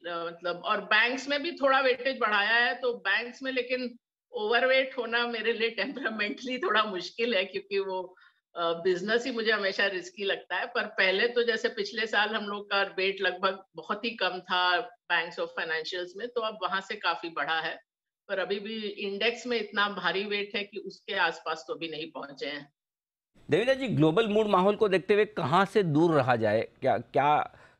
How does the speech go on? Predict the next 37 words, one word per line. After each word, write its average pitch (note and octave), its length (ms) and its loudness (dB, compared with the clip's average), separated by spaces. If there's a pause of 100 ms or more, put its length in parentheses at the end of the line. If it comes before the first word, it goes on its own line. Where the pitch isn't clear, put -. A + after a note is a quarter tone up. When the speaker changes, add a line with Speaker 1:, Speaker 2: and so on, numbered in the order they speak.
(140)
Speaker 2:
कोई D3+ 140 6
सेक्टर्स C#3 580 0
ऐसे B2 220 -2
हैं B2 400 0
जहाँ G#2+ 220 -2
पर A#2 180 0
फिलहाल A2 380 2 (480)
पैसा G2 240 2
नहीं F#2 280 4
लगाएं, A2+ 380 2
थोड़ा G#2 220 2 (520)
अंडर G2 200 2
परफॉर्म A2 360 0
कर G#2 140 -2
सकते - 280 -2
हैं A2 200 0 (240)
या B2+ 140 6
खराब B2+ 320 6
भी D3+ 120 4
हो C#3 100 6
सकते A#2 260 -8
हैं? A#2 160 -10 (1400)
Speaker 1:
नहीं, C#4+ 300 -8 (260)
जरूर C4+ 340 0
नहीं G4 160 -6
कि E4 280 -14
खाली C#4+ 280 2
ग्लोबल C4+ 800 0 (100)
Q C#4+ 160 -8
से, C#4+ 180 -4
global A#3+ 420 2
Q - 180 -2
से D#4 160 -6
तो D#4+ 140 0
आप D#4 140 4
देखें C#4 380 -2
तो D#4+ 360 -4